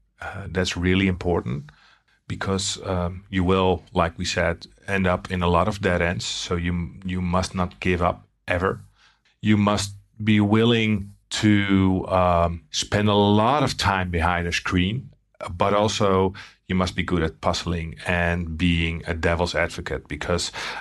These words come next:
it's ve-, fairly easy to find a lot of information, but it doesn't become intelligence until you, uh, refine and analyze the information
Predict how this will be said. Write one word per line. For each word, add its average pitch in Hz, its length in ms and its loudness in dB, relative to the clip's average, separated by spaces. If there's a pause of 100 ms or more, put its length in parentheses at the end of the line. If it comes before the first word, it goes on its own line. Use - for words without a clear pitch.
(140)
it's 101 220 -2
ve-, 110 280 0
fairly 123 400 2
easy 104 400 2
to 95 120 -4
find 98 360 0
a 98 40 2
lot 95 200 4
of 98 140 -2
information, 87 800 -2 (320)
but 90 360 2
it 95 140 -2
doesn't 98 340 0
become 98 320 0
intelligence 95 720 -2
until 90 360 -2
you, 85 440 -2 (380)
uh, 85 280 2
refine 92 580 0
and 82 160 -4
analyze 87 520 2
the - 120 -8
information 80 880 -6